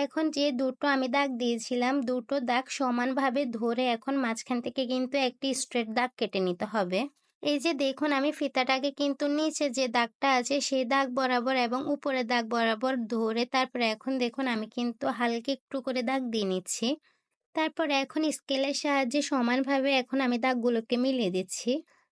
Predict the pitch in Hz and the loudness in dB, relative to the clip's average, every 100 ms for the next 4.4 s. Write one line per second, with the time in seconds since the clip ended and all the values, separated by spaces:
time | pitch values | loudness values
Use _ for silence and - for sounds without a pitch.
0 | - - 285 311 320 285 330 294 262 262 | -8 -2 0 2 0 0 0 0 -2 -4
1 | - 294 294 269 254 262 311 311 277 262 | -2 0 0 0 0 0 0 0 0 0
2 | 254 285 - 233 254 262 277 269 269 269 | -2 -4 0 0 0 -2 0 0 0 0
3 | 277 294 254 247 269 247 262 254 285 - | 2 0 0 -2 -2 -2 -4 -2 -4 -2
4 | 254 - 254 | -2 -2 -2